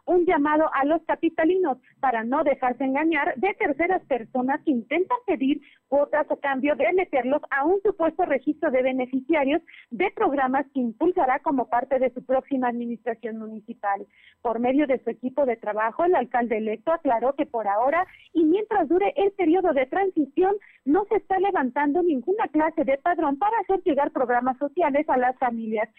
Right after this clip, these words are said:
y mucho menos para el programa de estancias infantiles que fue tan prometido durante campaña. Rivera Pérez pidió a los ciudadanos estar alertas e impedir ser víctimas de fraude por personas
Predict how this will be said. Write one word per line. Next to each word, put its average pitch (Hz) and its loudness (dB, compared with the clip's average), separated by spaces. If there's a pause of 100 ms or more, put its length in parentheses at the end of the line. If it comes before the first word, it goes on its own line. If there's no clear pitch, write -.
(160)
y 233 -2
mucho 262 0
menos 330 2 (200)
para 466 0
el 427 0
programa 247 0
de 294 0
estancias 269 -2
infantiles 269 0
que 262 0
fue 269 -2
tan 247 -4
prometido 285 0
durante 233 -2
campaña. 208 -4 (280)
Rivera 233 0
Pérez 302 -2
pidió 247 0
a 262 0
los 240 0
ciudadanos 233 0
estar 285 -2
alertas 254 -2
e 392 0
impedir 359 0
ser 392 0
víctimas 359 0
de 359 0
fraude 415 -2 (280)
por 381 -2
personas 285 -2